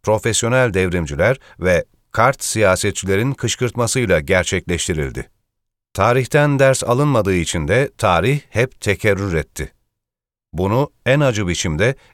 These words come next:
Gezi kalkışmasında gördük. Yine ön saflarda gençler vardı. Yine kart siyasetçiler arka planda onlara güzellemeler yaptı. Kimi o gençleri alnından öptü, kimi de onları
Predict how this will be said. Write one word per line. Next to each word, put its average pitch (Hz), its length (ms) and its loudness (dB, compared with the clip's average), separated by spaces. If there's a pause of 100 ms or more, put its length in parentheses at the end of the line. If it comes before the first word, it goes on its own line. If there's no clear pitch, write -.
(100)
Gezi 107 260 -2
kalkışmasında 120 760 -2
gördük. 71 420 -4 (500)
Yine 104 300 2
ön 139 160 4
saflarda 107 560 2
gençler 117 500 2
vardı. 69 440 -2 (640)
Yine 92 440 0 (340)
kart 127 360 0
siyasetçiler 85 840 0 (300)
arka 127 340 0
planda 101 500 2 (100)
onlara 101 360 2
güzellemeler 107 800 0
yaptı. 69 440 -4 (400)
Kimi 147 260 0
o 139 200 2
gençleri 107 600 -2 (340)
alnından 120 540 2
öptü, 107 460 -2 (140)
kimi 107 240 -2
de 85 80 2
onları 82 500 0